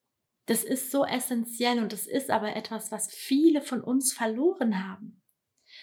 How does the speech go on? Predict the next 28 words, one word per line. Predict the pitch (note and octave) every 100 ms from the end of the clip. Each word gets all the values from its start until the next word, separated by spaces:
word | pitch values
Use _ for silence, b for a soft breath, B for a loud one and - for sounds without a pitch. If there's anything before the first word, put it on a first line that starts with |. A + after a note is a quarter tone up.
| B B
weil | G#3+ A#3 A#3
wir | A#3+
nicht | B3 B3
mehr, | A#3 A3+ - B B B - - -
ne, | A#3 C4
in | B3 A3+
der | A3 A3
Zeit, | A3 B3+
in | A3+
der | A3
wir | A3
leben, | G#3 B3 A#3 A3
wir | A3+
machen | G#3+ G#3+ A#3
nicht | A3+ -
so | A3+
viele | - A#3 A3+
körperliche | - A3 A#3 A3 A3 - -
Arbeit, | G#3+ G#3+ A3 G#3 G3+ G#3
also | G3+ F#3+
zumindest | F3+ G#3+ G#3+ A3 -
nicht | A3+ -
jeder | - F#3+ G#3 A#3 A3
oder | F3
jede | G#3 A3 A3+
von | - G3+ G3
uns. | G3+ G#3 G#3 - - B B B B B -
Ja, | G#3 A3+